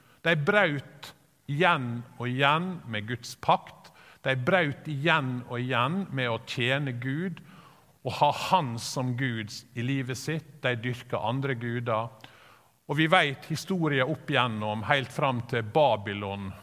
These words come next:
da folket endelig ble på en måte bortført. Gud kunne da ha sagt: "Jeg gir opp.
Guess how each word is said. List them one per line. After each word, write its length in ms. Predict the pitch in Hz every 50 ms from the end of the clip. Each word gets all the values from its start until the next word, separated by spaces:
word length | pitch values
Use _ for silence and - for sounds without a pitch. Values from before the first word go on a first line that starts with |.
| - - - -
da 280 | - 131 135 143 135 123
folket 720 | - - 143 123 110 - - - - 113 107 107 104 107 -
endelig 600 | 117 117 120 127 127 127 123 117 110 107 104 98 95
ble 300 | 107 101 101 101 98 98 98 -
på 80 | 117
en 120 | 113 107 104
måte 400 | 104 110 107 - - 117 104 101 98 - - - - - - - _ -
bortført. 880 | 143 160 214 202 - - - - - 185 180 185 185 185 - - - - - - - _ _ _ _ _ _ _ _ -
Gud 300 | - 151 190 196 180 139 - -
kunne 280 | 156 160 160 160 151
da 140 | 147 156 147 135 117
ha 80 | 127 123
sagt: 520 | - - 147 117 - - - - - - -
"Jeg 140 | 135 131 127
gir 300 | 127 127 123 123 120 -
opp. 400 | 208 202 - - - - - -